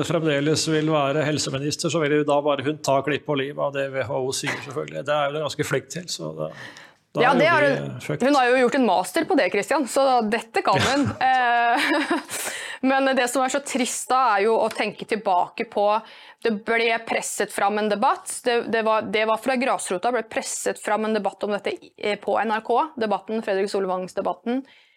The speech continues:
Speaker 2: eh, og det eneste de gjorde der, det var å stå og lyve. Eh, og det,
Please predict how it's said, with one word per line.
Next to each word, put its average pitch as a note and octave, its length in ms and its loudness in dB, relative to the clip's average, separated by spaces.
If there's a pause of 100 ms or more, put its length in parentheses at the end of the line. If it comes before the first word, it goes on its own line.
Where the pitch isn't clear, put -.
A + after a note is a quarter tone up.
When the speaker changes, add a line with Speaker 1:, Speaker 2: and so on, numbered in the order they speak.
(240)
Speaker 2:
eh, G#3 240 0
og G#3+ 160 -2
det G#3+ 80 2
eneste G3 340 -2
de G#3+ 80 2
gjorde F#3+ 220 0
der, G3+ 180 2
det F#3+ 140 -2
var F3 100 0
å - 60 -10
stå F#3 100 2
og F#3+ 80 0
lyve. - 380 -2 (400)
Eh, G#3+ 260 0
og A3+ 160 0
det, A#3+ 160 2